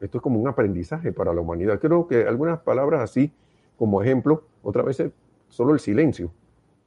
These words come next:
Pero que esa persona sienta que se sienta escuchada, a veces le da como un confort, porque alguien quiere tirar algo. Entonces, no, y por ejemplo, a veces uno siente que alguien le quiere tirar,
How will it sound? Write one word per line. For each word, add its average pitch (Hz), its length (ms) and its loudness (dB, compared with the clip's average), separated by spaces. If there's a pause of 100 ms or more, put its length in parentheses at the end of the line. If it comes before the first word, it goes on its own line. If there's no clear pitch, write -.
(180)
Pero 98 140 0
que 107 60 2
esa 135 140 0
persona 120 400 0 (140)
sienta 135 360 -2
que 104 140 2
se 95 160 -6
sienta 110 220 -2
escuchada, 120 580 0
a 98 80 -2
veces 104 220 0
le 98 80 2
da 104 100 0
como 120 160 -2
un 104 100 -2
confort, 117 420 2
porque 101 200 -4
alguien 160 180 -2
quiere 170 220 -2
tirar 185 280 -2
algo. 95 280 -4 (640)
Entonces, 117 280 -2
no, 160 400 4
y 107 160 2
por 110 160 2
ejemplo, 160 420 2
a 113 60 2
veces 123 160 0
uno 156 160 2
siente 156 300 -2
que 131 80 -6
alguien 139 160 0
le 110 100 -2
quiere 135 220 0
tirar, 120 400 -2